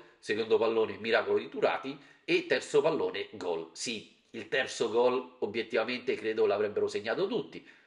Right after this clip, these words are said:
però devi essere bravo e fortunato a trovarti nel momento giusto,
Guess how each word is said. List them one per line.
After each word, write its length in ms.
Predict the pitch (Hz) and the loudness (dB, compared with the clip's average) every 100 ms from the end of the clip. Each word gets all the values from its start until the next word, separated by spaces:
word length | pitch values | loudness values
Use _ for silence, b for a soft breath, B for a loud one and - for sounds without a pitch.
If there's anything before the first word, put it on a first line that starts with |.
| B | B
però 300 | 233 95 80 | 2 2 0
devi 180 | - 110 | -6 -4
essere 300 | - - - | -4 -6 -10
bravo 540 | 85 131 147 92 92 - | 0 4 4 2 -4 -10
e 100 | 92 | -14
fortunato 840 | - - 87 - - 76 - 165 | -14 -14 -14 -10 -8 -6 -6 -2
a 120 | 175 - | -2 0
trovarti 480 | 202 - 160 - | 0 -2 -4 -8
nel 120 | 135 139 | -8 -6
momento 400 | 143 151 156 - | -6 -6 -4 -4
giusto, 460 | 90 87 113 131 | -6 -10 -6 -6